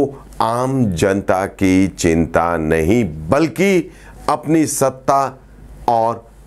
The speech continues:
कुर्सी की चिंता है। हालांकि वे स्वयं भी इसका खामियाजा भुगत रहे हैं और संक्रमित भी हो रहे हैं, यहाँ तक कि जाने भी जा रही है।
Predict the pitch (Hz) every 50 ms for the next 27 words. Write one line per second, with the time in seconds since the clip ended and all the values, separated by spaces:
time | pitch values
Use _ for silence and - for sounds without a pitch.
0 | - - - 147 156 131 - - 160 156 - - 139 131 127 127 - 110 95 85
1 | 80 - 80 71 65 65 - - - - - - - - - - - - - -
2 | - - - - - - - - 135 170 190 196 160 117 120 117 117 127 127 -
3 | - - - 95 92 95 110 135 143 147 147 147 147 - - - - - - -
4 | 131 139 147 165 180 190 202 196 185 151 143 139 156 151 127 113 123 123 - -
5 | - - - 147 143 - - - 160 147 - - - 104 110 117 123 120 120 120
6 | 117 104 123 123 104 95 98 98 92 101 98 - 82 73 78 78 78 82 82 82
7 | 85 87 95 110 101 - - - - - - - - 113 113 107 101 101 107 -
8 | - - - - - - - 123 123 131 - 165 165 180 175 175 175 170 120 147
9 | 147 160 170 160 135 98 107 113 110 98 90 85 80 78 78 76 71 71 73 69
10 | 62 - - - - - - - - - - - 85 92 - 123 127 170 190 185
11 | - 170 147 143 - - 131 143 143 139 117 90 71 - 113 107 113 123 139 143
12 | 151 147 135 143 139 123 98 104 95 87 82 76 73 71 69 65 64 64 65 58
13 | 58